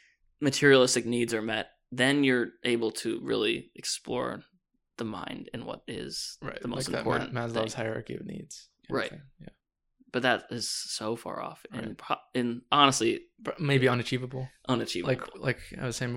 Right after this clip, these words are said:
Speaker 2: when we were talking about the purge thing, or, like, equalizing everyone is probably not a, a doable
Speaker 1: Yeah,
Speaker 2: task.
Speaker 1: 'cause it would just circle right back and be like, "Oh, well, somebody's, there's always gonna be some type of resource."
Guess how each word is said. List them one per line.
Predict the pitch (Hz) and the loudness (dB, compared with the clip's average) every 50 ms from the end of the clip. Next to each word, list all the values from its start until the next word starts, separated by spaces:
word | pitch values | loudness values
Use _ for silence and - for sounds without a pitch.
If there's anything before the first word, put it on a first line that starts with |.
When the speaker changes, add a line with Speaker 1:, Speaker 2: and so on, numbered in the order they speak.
| 120 | -6
Speaker 2:
when | 123 - | -8 -6
we | 131 123 | -6 -4
were | 117 | -2
talking | - 127 120 | -2 -2 0
about | 120 113 | 0 -2
the | 117 | -2
purge | - - 123 120 120 117 - | 0 2 2 2 0 -2 -4
thing, | - 117 120 120 | -4 -4 -4 -2
or, | 113 110 104 | -4 -4 -4
like, | - - - - - | -6 -6 -8 -8 -6
equalizing | - 139 - - 123 120 117 117 117 123 127 123 | -8 -6 -4 -4 -4 -2 -2 -2 -2 -4 -4 -6
everyone | 117 - 127 117 117 113 113 113 | -4 -4 -4 -4 -2 -2 -4 -6
is | 113 - | -6 -6
probably | - 123 117 - 120 117 | -4 -4 -4 -4 -4 -4
not | 117 110 - - | -4 -4 -4 -6
a, | - - _ _ - - | -8 -10 _ _ -8 -6
a | 127 | -4
doable | 127 127 123 113 123 117 - | -2 0 -2 0 -2 -4 -2
Speaker 1:
Yeah, | - 117 | -2 -2
Speaker 2:
task. | 117 117 - - - | -2 -2 -4 -8 -12
Speaker 1:
'cause | - 135 123 | -8 -2 0
it | 127 117 | 2 2
would | 113 113 | 2 2
just | 110 - | 0 -2
circle | - 120 113 - 101 101 | -2 -2 -4 -2 -2 -2
right | 101 107 - | -2 -4 -4
back | - - - - | -4 -4 -6 -4
and | - | -6
be | - - | -8 -10
like, | - _ - | -8 _ -2
"Oh, | - | 0
well, | 135 - | 0 0
somebody's, | 131 - 131 131 139 135 127 - | 0 -2 0 0 0 0 -2 -2
there's | - 123 123 120 | -6 -6 -6 -4
always | - 123 127 123 120 | -2 -2 0 0 0
gonna | - 120 | -2 -4
be | 113 | -6
some | - - 120 120 | -6 -6 -8 -8
type | - - | -10 -12
of | - - | -12 -10
resource." | - - - - - - - - - - - - | -10 -8 -6 -6 -6 -6 -8 -10 -12 -14 -16 -18